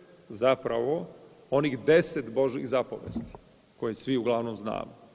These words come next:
Prve četiri zapovesti su vezane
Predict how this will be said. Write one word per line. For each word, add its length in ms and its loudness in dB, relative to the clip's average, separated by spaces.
Prve 260 8
četiri 380 4
zapovesti 840 0
su 200 -6
vezane 640 4